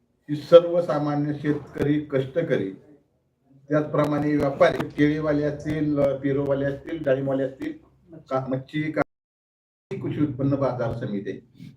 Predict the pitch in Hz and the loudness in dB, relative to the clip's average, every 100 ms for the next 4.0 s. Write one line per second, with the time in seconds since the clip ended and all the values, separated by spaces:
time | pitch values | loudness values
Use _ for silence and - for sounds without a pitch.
0 | _ _ _ _ - 143 165 170 170 - | _ _ _ _ -6 -2 0 2 2 6
1 | 214 180 135 - - - - - - - | 6 4 0 -4 -8 -14 -20 -20 -20 -20
2 | - - - 165 196 196 170 156 165 160 | -20 -16 0 2 2 0 -2 0 -2 0
3 | 156 170 147 143 147 127 110 113 117 | -2 -2 -2 0 0 0 -2 -6 -8